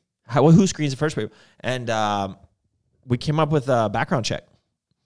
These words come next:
I mean, I, I was like, "Maybe we should check credit too, right?" Because if they're gonna be doing E F T, you know. Um,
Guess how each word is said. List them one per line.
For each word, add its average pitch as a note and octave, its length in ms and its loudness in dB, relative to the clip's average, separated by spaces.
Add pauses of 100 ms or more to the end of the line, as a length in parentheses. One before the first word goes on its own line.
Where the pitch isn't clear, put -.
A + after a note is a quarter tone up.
(1500)
I C3+ 80 2
mean, D3 120 6
I, D#3+ 180 4
I D3+ 140 4
was E3 120 6
like, B2 220 2
"Maybe B2+ 320 2
we A#3+ 100 4
should - 160 0
check - 200 0
credit C#3+ 400 2
too, A2 260 -2
right?" G2+ 260 0
Because B2 340 0
if A#2 140 -2
they're B2+ 120 0
gonna B2+ 160 -2
be A#2 80 4
doing A#2 260 4
E A#2 140 -4
F G2+ 100 -6
T, A#2+ 400 -4 (1120)
you D3 160 -2
know. B2 320 -4 (220)
Um, G#2+ 340 2